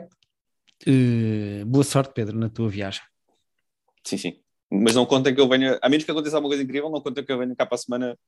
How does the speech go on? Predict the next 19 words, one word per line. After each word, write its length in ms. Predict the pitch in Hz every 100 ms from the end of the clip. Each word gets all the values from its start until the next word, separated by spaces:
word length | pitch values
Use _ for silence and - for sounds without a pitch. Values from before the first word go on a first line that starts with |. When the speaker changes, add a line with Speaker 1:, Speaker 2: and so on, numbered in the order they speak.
| _ _ _ _
Speaker 2:
eh, 420 | - 110 110 107 -
falar 280 | - 107 104
da 140 | 104
segunda 280 | 104 110 104
metade 540 | 101 104 98 95 101 -
<laughs> 160 | - -
da 240 | 101 104
série, 260 | - 98 104
porque 500 | - - 101 95 107 _ _ _ _ _ _ _
acho 180 | 95 98
que 40 | -
já 160 | 92 92
disse 260 | 113 104 -
tudo 120 | 104
o 20 |
que 60 | 101
tinha 120 | 101
a 40 |
dizer 260 | 90 90